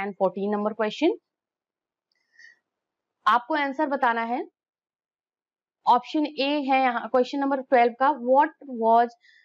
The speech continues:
from what ancient civilization did people in Italy get the idea for humanism? Romans and Greeks,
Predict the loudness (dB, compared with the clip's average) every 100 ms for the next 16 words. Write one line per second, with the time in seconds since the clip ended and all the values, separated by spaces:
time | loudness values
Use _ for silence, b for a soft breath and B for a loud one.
0 | b _ _ _ _ _ _ _ 2 2
1 | 2 2 0 0 -2 -2 0 0 2 0
2 | 2 2 0 -4 -2 2 2 0 -4 -4
3 | 0 2 2 -2 -2 0 0 0 -2 0
4 | 2 2 0 0 0 0 -2 -2 0 0
5 | 0 -2 -2 -2 -2 -6 -8 _ _ _
6 | 2 2 2 0 -2 -2 -2 -4 -6 -10